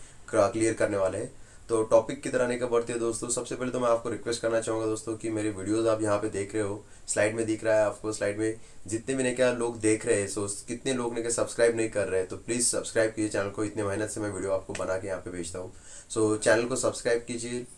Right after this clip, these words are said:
अच्छा लगे तो comment भी कीजिए और share भी कीजिएगा। So सबसे पहले हम topic की तरह बढ़ते हैं दोस्तों। पहला topic, topic है, अ, प्रोटीन। तो protein बनता कहाँ से? तो, अ, protein दो, दो प्रकार से हमें मिलता है। सबसे पहले होता है वेज,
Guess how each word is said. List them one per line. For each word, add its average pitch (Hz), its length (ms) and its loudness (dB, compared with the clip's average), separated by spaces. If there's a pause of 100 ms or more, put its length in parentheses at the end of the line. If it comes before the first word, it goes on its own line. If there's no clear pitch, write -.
(160)
अच्छा - 280 0
लगे 117 220 6
तो 117 160 -2
comment 110 380 0
भी 127 60 0
कीजिए 123 360 -2
और 113 160 2
share 107 300 2
भी 101 120 0
कीजिएगा। 87 400 -6 (480)
So 127 60 -2
सबसे 143 260 4
पहले 156 160 6
हम 156 80 6
topic 135 340 2
की 139 80 -4
तरह 131 160 4
बढ़ते 113 300 0
हैं 110 80 0
दोस्तों। 107 260 -8 (680)
पहला 120 160 6
topic, 127 380 2 (280)
topic 123 300 2
है, 131 280 0 (120)
अ, 101 80 0
प्रोटीन। 110 460 -2 (220)
तो 110 120 0
protein 117 360 2
बनता 117 320 4
कहाँ 95 260 0
से? 92 160 -6
तो, 104 140 -6
अ, 107 260 0
protein 117 460 2
दो, 113 140 4 (460)
दो 120 160 0
प्रकार 117 360 2
से 117 120 2
हमें 110 120 0
मिलता 101 260 -2
है। - 180 -2 (300)
सबसे 120 220 -2
पहले 120 160 2
होता 123 140 2
है 123 100 2
वेज, 107 440 0